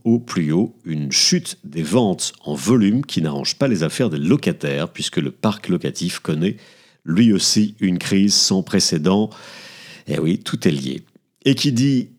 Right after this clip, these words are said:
immobilier en berne, dit professionnel en grande difficulté. On apprend que le nombre d'agences en cessation de paiement ou en procédure de sauvegarde, eh bien, ce nombre a doublé l'année dernière. Neuf cent dix défaillances recensées. Cela fait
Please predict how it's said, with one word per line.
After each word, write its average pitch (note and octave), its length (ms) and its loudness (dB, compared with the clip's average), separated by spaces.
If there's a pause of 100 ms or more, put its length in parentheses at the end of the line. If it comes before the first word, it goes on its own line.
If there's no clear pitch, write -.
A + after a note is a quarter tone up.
immobilier A#2 600 4
en F2+ 100 2
berne, B2 540 2
dit A2+ 240 2
professionnel G#2 880 0
en G2 260 0
grande G2+ 300 0
difficulté. F2+ 540 -2
On F#2+ 100 2
apprend F#2 280 0
que - 120 -2
le D#2 120 0
nombre E2 260 0
d'agences F2+ 540 0
en F2 120 0
cessation G2+ 560 0
de F#2 80 -2
paiement F2+ 380 2 (520)
ou F2+ 140 0
en E2+ 40 2
procédure F2+ 540 0
de D#2 80 0
sauvegarde, E2+ 680 0 (480)
eh D#2+ 60 0
bien, G2+ 160 4
ce - 180 0
nombre G2+ 560 2
a F2+ 120 0
doublé A2+ 680 4
l'année F2 240 2
dernière. D#2 440 0
Neuf G#2+ 240 2
cent G2+ 300 2
dix F#2+ 300 0
défaillances F#2+ 680 2
recensées. F#2 640 0
Cela F#2 180 0
fait A#2+ 360 2